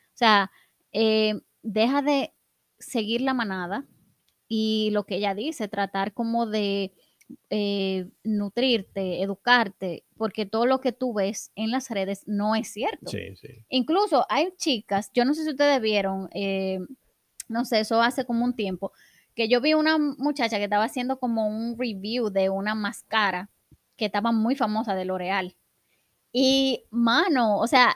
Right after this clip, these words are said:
Speaker 1: eso fue un boom en TikTok porque la muchacha se puso pestañas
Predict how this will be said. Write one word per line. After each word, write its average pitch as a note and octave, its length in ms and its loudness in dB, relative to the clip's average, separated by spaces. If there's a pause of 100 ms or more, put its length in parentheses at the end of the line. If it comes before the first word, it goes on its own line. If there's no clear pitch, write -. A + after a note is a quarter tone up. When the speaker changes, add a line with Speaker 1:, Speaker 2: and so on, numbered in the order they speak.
(120)
Speaker 1:
eso C4 200 0
fue F#4+ 200 -4
un D#4+ 80 -6
boom D#4+ 220 4
en D#4+ 120 2
TikTok A#3 500 -2
porque A#3 300 -4
la A#3 120 0
muchacha B3+ 420 0
se A3+ 120 -4
puso A#3 360 -4
pestañas A3+ 760 -4